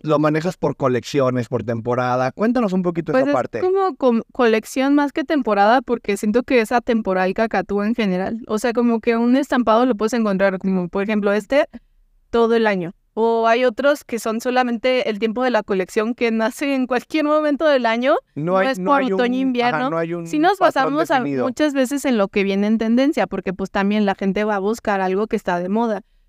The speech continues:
Speaker 2: Pero luego hay, hay estampados que gustan tanto que ya los convertimos como en clásicos, que este lo
Speaker 1: Es
Speaker 2: conocen
Speaker 1: uno.
Speaker 2: mucho.
Speaker 1: Este rompió el internet.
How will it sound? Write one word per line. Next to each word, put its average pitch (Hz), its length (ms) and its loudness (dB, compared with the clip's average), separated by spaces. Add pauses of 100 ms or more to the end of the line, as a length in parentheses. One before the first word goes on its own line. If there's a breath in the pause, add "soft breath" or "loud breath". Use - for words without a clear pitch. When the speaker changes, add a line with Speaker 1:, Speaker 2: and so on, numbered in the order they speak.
(140)
Speaker 2:
Pero 254 540 2
luego 254 280 2
hay, 311 120 0 (140)
hay 277 220 2
estampados 285 460 0
que - 100 -4
gustan 254 320 -2
tanto 247 280 -2
que 247 120 -6
ya 214 80 2
los 233 120 -4
convertimos 214 480 -4
como 226 160 0
en 190 80 -2
clásicos, 208 460 0
que 202 160 -4
este 208 420 -2
lo 208 120 -2
Speaker 1:
Es 135 120 -4
Speaker 2:
conocen 220 260 -2
Speaker 1:
uno. 240 80 2
Speaker 2:
mucho. 262 200 0
Speaker 1:
Este 151 340 0
rompió 139 520 0
el 147 100 -2
internet. 139 720 -2